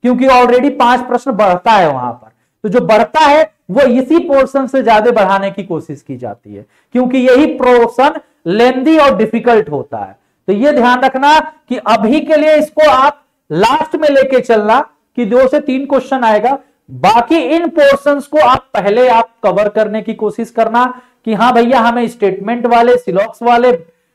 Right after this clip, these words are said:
Venn diagram, analogy, series, ऑड वन आउट और ranking order, distance direction, clock calendar, blood relation, counting figure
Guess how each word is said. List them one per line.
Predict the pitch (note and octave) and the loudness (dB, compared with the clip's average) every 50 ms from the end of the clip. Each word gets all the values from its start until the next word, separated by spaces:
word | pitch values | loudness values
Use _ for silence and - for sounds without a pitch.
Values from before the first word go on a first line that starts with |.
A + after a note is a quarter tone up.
| _ _ _ | _ _ _
Venn | C#3 C#3+ G3 B3 C4 C4+ | -4 0 0 0 0 2
diagram, | A#3+ B3+ B3 B3 A#3+ B3 B3 B3+ B3+ - F#3 | 2 4 4 4 4 2 2 2 0 0 0
analogy, | G3+ G3+ G#3 G#3 G#3+ G#3+ A3 G#3+ G#3+ B3+ C4 | -2 -2 0 0 2 2 2 0 -2 -6 -8
series, | - - A3+ G3+ A3 A#3+ B3+ A#3 A3+ | -6 -6 -8 -6 -4 -6 -6 -6 -8
ऑड | - E3 F#3+ G#3+ A3 A3+ | -4 0 0 2 2 0
वन | A#3 B3 B3 A#3 | 0 0 -2 -2
आउट | F#3 F#3+ G3 G#3+ A#3+ C#4 C4+ - _ _ _ _ _ _ _ - | 0 0 0 2 0 0 -4 -6 _ _ _ _ _ _ _ 0
और | G3 G#3 A3 | 0 2 2
ranking | A3+ A#3+ B3 B3+ C4 - D4+ D4+ D4 C#4+ | 2 2 0 0 -2 -4 -4 -4 -2 0
order, | C#4 C4+ C4+ C4+ C4+ C4 | 2 2 4 2 2 2
distance | A#3 A3+ - - B3+ C4+ C4 A#3+ | 0 -2 -2 0 0 0 0 2
direction, | A3+ B3+ B3 B3 B3 B3 - C4+ C4 B3 | 2 2 2 2 0 -2 -4 -8 -8 -4
clock | - A3 A#3 B3+ B3+ - | -2 0 0 0 0 -2
calendar, | C4 B3+ B3+ B3 B3+ C4 C4 - | -4 -4 -4 -2 0 -2 -2 0
blood | F3+ F#3+ A3+ B3 A#3+ | 0 0 0 0 0
relation, | B3 B3 B3 B3 A#3+ A#3+ - C4 C4+ C4 - - _ _ _ _ _ _ _ _ _ - | 0 0 0 0 0 0 -2 -4 -4 -4 -8 -16 _ _ _ _ _ _ _ _ _ 0
counting | A3+ A3+ B3 C4+ C4+ - D#4+ D#4 D#4+ C#4+ | 2 2 2 2 0 0 -2 -4 -4 -4
figure | - C#4 C4 A#3+ B3+ B3+ C4 C4 C4 | -4 -2 0 2 2 2 2 0 -2